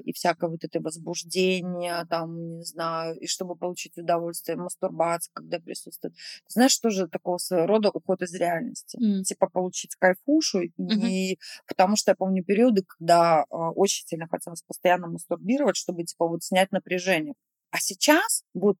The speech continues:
Speaker 1: э, в моей жизни такой период, который я получала удовольствие от секса, мне нравится секс. Но у меня нету вот это, что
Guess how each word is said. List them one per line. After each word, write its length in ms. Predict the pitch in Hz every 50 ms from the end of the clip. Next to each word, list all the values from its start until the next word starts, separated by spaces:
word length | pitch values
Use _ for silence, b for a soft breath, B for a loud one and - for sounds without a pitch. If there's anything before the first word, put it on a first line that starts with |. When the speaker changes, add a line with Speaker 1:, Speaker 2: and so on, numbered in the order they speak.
| _ -
Speaker 1:
э, 60 | -
в 300 | 190 185 185 180 175 175 175
моей 220 | 196 202 220 214 208
жизни 320 | 214 247 254 196 214 190
такой 260 | - 190 - - 220 -
период, 480 | - 214 202 262 330 392 415 415 - -
который 280 | 208 - 185 - 170
я 100 | 208 269 -
получала 400 | - 392 392 - - 320 269 220
удовольствие 460 | 180 180 190 247 311 - - 208 175
от 80 | 170 -
секса, 460 | - 180 175 175 175 - - 170 170
мне 420 | 170 175 180 185 208 240 269 294 254
нравится 540 | 208 175 180 185 196 185 180 - - -
секс. 400 | - - - - 160 151 - - _ _ _ _ _ _ _ _ _ _ _ _
Но 400 | - 196 220 233 233 240 247 226
у 100 | - 202
меня 260 | 208 214 214 220 220 214
нету 360 | 226 247 302 339 - - 220
вот 160 | 190 185 -
это, 160 | 214 - -
что 260 | - - - - 190